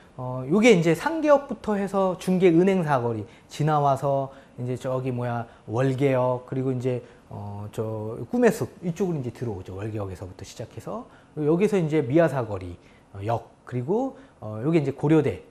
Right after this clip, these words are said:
그리고 고려대역, 그리고 이제 바로 밑에 이제 제-, 제기동역, 그리고 마장동 지나서,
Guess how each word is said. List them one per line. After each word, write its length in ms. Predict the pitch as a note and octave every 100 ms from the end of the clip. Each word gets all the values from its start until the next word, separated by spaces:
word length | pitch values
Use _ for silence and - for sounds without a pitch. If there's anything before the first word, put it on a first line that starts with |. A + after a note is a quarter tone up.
| _
그리고 540 | - B2+ A#2+ F3 G3+
고려대역, 640 | G3 C3 B2+ G2 C#3 - -
그리고 300 | A#2+ B2 D3+
이제 420 | A#2+ D#3 F#3+ F#3+ - _
바로 180 | C3+ D3
밑에 240 | C#3 -
이제 220 | C3+ B2+ B2
제-, 220 | - C3+
제기동역, 720 | - B2+ D3+ C3+ A2 F#2+ F2 _ _
그리고 520 | - B2+ C3 C3 C3 - -
마장동 580 | G#2+ B2 D3 C#3+ C3+ C3
지나서, 560 | B2 A#2+ A#2 A#2+ A#2+